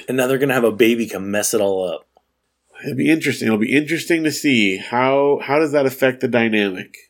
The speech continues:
Speaker 1: Yeah.
Speaker 2: We do
Speaker 1: Yeah.
Speaker 2: get more Skippy.
Speaker 1: Yep.
Speaker 2: So that's good.
Speaker 1: Oh, I think we're gonna be seeing it soon, though, because we, gosh, I think we only have a few episodes left before the baby's born.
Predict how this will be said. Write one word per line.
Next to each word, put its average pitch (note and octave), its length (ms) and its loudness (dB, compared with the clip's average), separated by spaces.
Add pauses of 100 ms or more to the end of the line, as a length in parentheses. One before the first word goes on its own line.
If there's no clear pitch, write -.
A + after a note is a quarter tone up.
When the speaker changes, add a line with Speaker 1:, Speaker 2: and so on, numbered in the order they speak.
Speaker 1:
Yeah. G2 400 -10 (640)
Speaker 2:
We G#2 80 -2
do B2 120 2
Speaker 1:
Yeah. D3 60 0
Speaker 2:
get D#3+ 140 2
more D#3+ 180 4
Skippy. B2+ 640 2 (180)
Speaker 1:
Yep. G#2 320 -2
Speaker 2:
So A#2+ 80 -2
that's D3 260 2
good. G#2+ 460 -6 (640)
Speaker 1:
Oh, C3 220 -2
I A#2+ 120 -2
think A#2 220 -2
we're A#2+ 140 2
gonna B2+ 120 -6
be C3 80 0
seeing C#3+ 320 -2
it B2 100 -6
soon, F#3+ 280 -2
though, G#2+ 140 -4
because G2+ 300 -6
we, A#2 640 -4 (680)
gosh, - 440 -10
I G#2 100 -8
think B2+ 300 -8
we A2+ 160 0
only A#2 180 -4
have B2+ 180 -6
a G#2+ 60 -6
few A#2 240 2
episodes A2+ 400 0
left A#2+ 240 -4
before G#2+ 280 0
the F#2+ 60 -6
baby's D#3 380 2
born. F2 360 -12